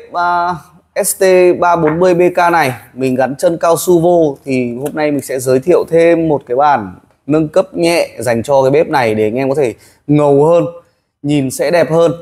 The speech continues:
Ở đây mình sẽ đưa một bản nâng cấp nhẹ để cho anh em cùng xem nha. Đây, mình để như này.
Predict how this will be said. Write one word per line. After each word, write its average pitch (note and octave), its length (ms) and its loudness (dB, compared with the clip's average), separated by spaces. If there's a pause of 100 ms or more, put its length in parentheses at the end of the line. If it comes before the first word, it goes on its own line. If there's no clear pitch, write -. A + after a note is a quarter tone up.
(300)
Ở C3+ 120 0
đây E3+ 240 2 (440)
mình C3 120 -6
sẽ D3+ 420 -2 (360)
đưa F3 260 2
một D3+ 200 -2
bản B2+ 320 -2
nâng D#3 120 0
cấp F3+ 120 0
nhẹ F3 240 -4
để A#2 140 -4
cho D3 120 -4
anh D3 100 0
em D3+ 120 -2
cùng B2+ 120 -8
xem C#3+ 280 -2
nha. C#3+ 180 0 (1700)
Đây, A2+ 160 -2 (480)
mình A2 140 -8
để G#2 140 -2
như G#2+ 120 -2
này. A#2 180 -2